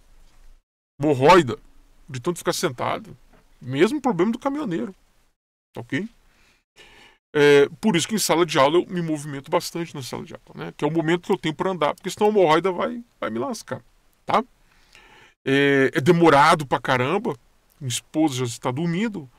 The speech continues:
filhos já estão dormindo, e E eu tô aqui criando conteúdo. Tava lendo ago-, agorinha há pouco sobre um ataque novo, um vetor de ataque novo que eu achei interessante. Não vou lhes explicar porque eu vou usar no futuro, então se eu explicar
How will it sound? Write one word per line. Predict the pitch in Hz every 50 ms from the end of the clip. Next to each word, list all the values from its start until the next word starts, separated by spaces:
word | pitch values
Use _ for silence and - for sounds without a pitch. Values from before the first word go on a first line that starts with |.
| _ _ _ _ _ _
filhos | - - - 180 190 175 156 135
já | 120 131 127
estão | 120 - 143 139
dormindo, | 139 196 208 202 202 214 233 247 220 220 - _ _ _ _ _ _ _ _ _ _ -
e | 294 294 294 - _ _ _ _ _ _ -
E | - 330 320
eu | 339 285 -
tô | - 294
aqui | 294 277 - - 247 320 320 311 294 302 _ _ _ _ _ _ _ _ -
criando | - 247 233 226 240 214 -
conteúdo. | - 214 208 175 208 196 202 226 247 233 - - 214 196 196 _ _ _ _ _ _ _ _ -
Tava | 185 175 165 180
lendo | 165 180 196 190
ago-, | 185 156 175 165 -
agorinha | 165 147 170 160 165 156
há |
pouco | - - 165 143 -
sobre | - 175 147 160 160 147 135 - _ - - - - _ _ -
um | - 151 151 151
ataque | 139 123 - 143 - - -
novo, | 139 151 185 220 226 185 160 165
um | 143
vetor | 143 143 123 170 151
de | 131 147
ataque | 135 - 143 123 - 147
novo | 151 156 143 -
que | -
eu | 131
achei | - - 143
interessante. | 131 127 135 123 120 - - 185 196 202 190 - - - _ _ _ _ _ _ _ _ _ _ _ _
Não | - 220 196
vou | 143 139 147
lhes | 139 135
explicar | 151 165 - - 202 - - 185
porque | 180 - - 214
eu | 202
vou | 165 170 180 190
usar | 175 143 143 151 160
no | 170
futuro, | 170 - 175 135 _ - 165 165 147
então | 127 - 151
se | 143 - 180
eu |
explicar | 175 - _ - 170 147 _ - - 151 165